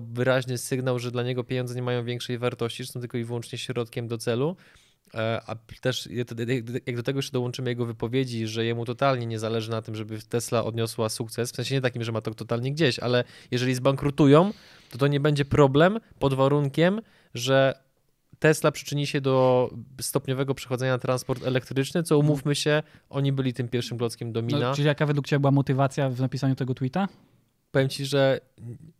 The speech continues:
Speaker 1: nie, nie potrafię...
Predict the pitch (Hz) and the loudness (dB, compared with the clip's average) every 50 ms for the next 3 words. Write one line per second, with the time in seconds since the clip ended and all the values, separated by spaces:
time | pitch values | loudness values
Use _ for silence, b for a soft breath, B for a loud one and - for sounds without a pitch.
0 | _ _ _ _ _ _ - _ _ _ _ _ _ _ _ _ _ _ _ _ | _ _ _ _ _ _ -20 _ _ _ _ _ _ _ _ _ _ _ _ _
1 | _ b b b b b 135 135 135 - 151 151 151 - 165 139 165 170 165 160 | _ b b b b b -2 -2 -2 0 -2 -2 0 -2 -2 0 2 2 2 0
2 | - - 156 156 151 147 147 147 | 0 0 0 2 2 2 2 0